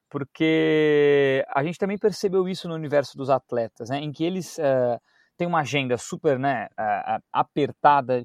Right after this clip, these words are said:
competitiva, ah, e vários dos atletas que a gente se aproxima têm ideias, projetos super legais, mas não tem braço, eles não têm uma equipe de design, uma equipe de digital pra lançar, eles não têm uma estrutura, muitas vezes, ainda mais no Brasil, pra fazer projetos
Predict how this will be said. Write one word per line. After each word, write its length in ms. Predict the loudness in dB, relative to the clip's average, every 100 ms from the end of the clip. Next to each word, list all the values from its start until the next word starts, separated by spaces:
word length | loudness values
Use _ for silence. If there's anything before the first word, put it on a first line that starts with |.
| -6
competitiva, 1080 | -10 -8 -8 -10 -14 -10 -6 -4 -2 -2 -2 _ _ _ _ _ -2
ah, 680 | 2 4 4 4 4 2 -2 -6
e 120 | -6
vários 420 | -2 -2 0 -4
dos 100 | -2
atletas 400 | -4 -2 -4 -4
que 100 | -8
a 40 | -8
gente 180 | -8 -6
se 60 |
aproxima 720 | -6 -6 -8 -8 -6 -4 -4 -4
têm 240 | -6 -6 -10 _ -12
ideias, 480 | -2 2 4 2 -2
projetos 460 | -6 -2 -2 -2
super 240 | -8 -6 -2
legais, 360 | 2 2 2
mas 120 | -2 -8
não 80 |
tem 160 | -8 0
braço, 340 | 2 2 0
eles 100 | -10
não 80 | -10
têm 100 | -8
uma 60 | -8
equipe 220 | -8 -10
de 120 | -12
design, 800 | -10 -2 4 6 6 2 -2 -8 -10 -12 -2
uma 140 | 0
equipe 300 | 0 -2 -6
de 180 | -6 -6
digital 480 | -4 0 0 2 4
pra 140 | 6
lançar, 800 | 4 2 -6 2 2 4 0 -2 _ _ -6
eles 160 | -4
não 100 | -4
têm 120 | -4 -2
uma 120 | -4
estrutura, 720 | -4 -8 -8 -8 -4 -2 -2
muitas 400 | -2 -2 -2 -2
vezes, 200 | -4 -4
ainda 140 | -4 -2
mais 260 | -2 -2
no 60 | -2
Brasil, 520 | 0 0 -2 -6 -2
pra 140 | -2
fazer 340 | 2 2 2 -2
projetos 760 | -2 0 4 4 2 -10 -14